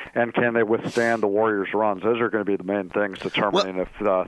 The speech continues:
Speaker 1: they extend the series or not.
Speaker 2: Well, I, I think, look, the going small gives them better. One of the things Robert Williams does a poor job of, okay? So this is something you can, everybody can watch for tonight.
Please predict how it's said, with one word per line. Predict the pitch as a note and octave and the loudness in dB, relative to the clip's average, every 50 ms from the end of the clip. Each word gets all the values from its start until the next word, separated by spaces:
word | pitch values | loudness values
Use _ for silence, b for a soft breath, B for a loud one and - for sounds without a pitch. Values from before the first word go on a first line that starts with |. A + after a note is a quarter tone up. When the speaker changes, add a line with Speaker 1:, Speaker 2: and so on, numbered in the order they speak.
| - - | -4 -6
Speaker 1:
they | A2+ A2 G#2+ G#2 | -2 0 0 0
extend | F#2+ - - A#2+ G#2+ G2 | 0 0 -2 -2 -2 -2
the | F2 - | -2 -2
series | A2+ A#2 A2 G#2 - | 0 2 2 2 0
or | G2 F2+ | -2 -2
not. | F2 F2+ F2+ - - - - - - - - | -2 -2 -4 -4 -6 -10 -14 -16 -14 -8 -2
Speaker 2:
Well, | D3+ E3+ F3 D#3+ | 0 0 2 2
I, | D#3 D3 - - | 0 -2 -2 -2
I | D#3 D3+ | -2 -2
think, | - - A3 A3+ - - | -2 -2 -4 -4 -4 -2
look, | D#3+ D#3+ D3 - | 0 0 0 0
the | D3+ B2+ | -2 -4
going | A2 E3+ F3+ G#3+ A#3 G#3+ E3+ D3 | 0 2 2 2 2 2 0 0
small | - - D3 C#3+ D#3 D#3 D3+ C#3+ C#3 C3+ | -2 -2 0 2 2 4 4 4 2 2
gives | G#2 C3 B2+ A2 | 0 -2 -2 0
them | - C3 A2+ G#2 | 0 -2 0 0
better. | A#2 A2+ A2+ - | 0 0 0 0
One | - D#3+ G#3+ C4 | 0 0 0 0
of | D4 B3 | 0 0
the | - | 0
things | G#3 G3 F3 - D#3 | 0 0 2 2 2
Robert | D3+ D3+ D3+ D3 - | 2 2 2 2 2
Williams | C3+ C3+ C3 C3 A#2+ A2+ G#2+ - | 2 2 2 2 2 0 -2 -2
does | B2+ A#2 A2 - | 0 0 0 0
a | A2 F2+ | -2 -4
poor | - - - - C3 A#2+ A2+ | -6 -8 -4 0 0 0 0
job | F2+ F#2 G2+ F#2 E2 D2+ - - | 0 0 0 0 0 0 -2 -6
of, | - G1+ - - - _ _ _ _ _ _ - | -12 -12 -16 -20 -20 _ _ _ _ _ _ -6
okay? | F#2 F2+ F2 F2+ F#2+ - B B B B B B | -4 -2 -2 -2 -4 -8 B B B B B B
So | - D3+ | -2 -2
this | D#3 C#3+ | 0 0
is | E3 - | 0 2
something | G3+ F3+ D#3 D#3+ | 2 2 2 0
you | C3+ | -2
can, | A#2+ C#3+ C3 - - | -2 -2 -2 0 0
everybody | C#3+ C3+ C#3+ C3+ | 2 2 2 2
can | - B2 G#2+ | 2 2 0
watch | G#2 G#2+ A2 A2 - | 2 2 2 2 0
for | - A2 G#2 F#2 | 0 -2 -2 -2
tonight. | - - F2+ E2 D2 A1+ - | -2 -4 -4 -6 -6 -8 -12